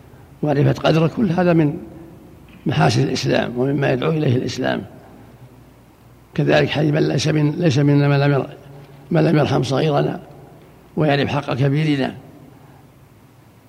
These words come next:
فالمؤمن هكذا يكرم ذا الشيبة ويعرف له قدره،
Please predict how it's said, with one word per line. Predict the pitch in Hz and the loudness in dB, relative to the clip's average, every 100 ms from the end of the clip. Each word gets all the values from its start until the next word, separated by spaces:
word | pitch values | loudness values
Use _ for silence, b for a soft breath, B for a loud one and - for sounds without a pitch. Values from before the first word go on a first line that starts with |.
| _ - - - - - - - - | _ -20 -20 -20 -20 -20 -20 -18 -2
فالمؤمن | 143 165 165 165 | 4 4 4 4
هكذا | 139 139 113 101 107 - - - - - - - - - - - | 2 0 -6 -8 -14 -20 -20 -20 -20 -20 -20 -20 -20 -20 -20 -4
يكرم | 170 - 151 139 147 170 | -2 2 2 2 0 0
ذا | 143 | 0
الشيبة | - 143 147 139 92 - - - - | 2 0 -2 -4 -8 -16 -20 -18 -4
ويعرف | 135 143 | -2 0
له | 143 131 131 | 0 0 0
قدره، | 135 139 135 | -2 0 -4